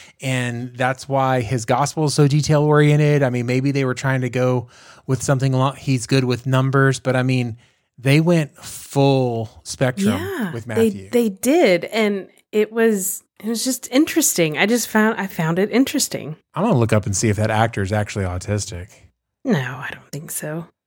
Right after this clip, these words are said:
Speaker 1: He play-, he plays it well.
Speaker 2: Yeah, he, he does. All, you know what? All of the acting was, was good in this show.
Speaker 1: Yeah,
Speaker 2: I,
Speaker 1: I,
Speaker 2: I
Speaker 1: no-,
Speaker 2: enjoyed
Speaker 1: nothing
Speaker 2: all of it.
Speaker 1: stellar.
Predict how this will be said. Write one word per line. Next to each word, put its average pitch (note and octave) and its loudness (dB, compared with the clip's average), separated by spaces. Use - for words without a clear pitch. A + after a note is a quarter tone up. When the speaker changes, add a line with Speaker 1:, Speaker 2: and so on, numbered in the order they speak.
Speaker 1:
He C#3+ 0
play-, C3+ 2
he B2+ -2
plays A#2 0
it G2+ -8
well. F#2+ -6
Speaker 2:
Yeah, F#3+ 2
he, G3 -8
he G3 0
does. E3 -4
All, D4+ 4
you C#4+ 4
know D4 4
what? F#4 2
All C#4 4
of C4 0
the A3+ 0
acting B3+ 0
was, F3+ 0
was A3 -2
good G#3 2
in F#3+ 0
this E3 -2
show. C3+ -6
Speaker 1:
Yeah, C4+ 4
Speaker 2:
I, A3+ 2
Speaker 1:
I, F#3 4
Speaker 2:
I A#3 6
Speaker 1:
no-, C4 4
Speaker 2:
enjoyed G#3 4
Speaker 1:
nothing - 4
Speaker 2:
all A#3 4
of D#3+ 2
it. C3 -2
Speaker 1:
stellar. C3 -2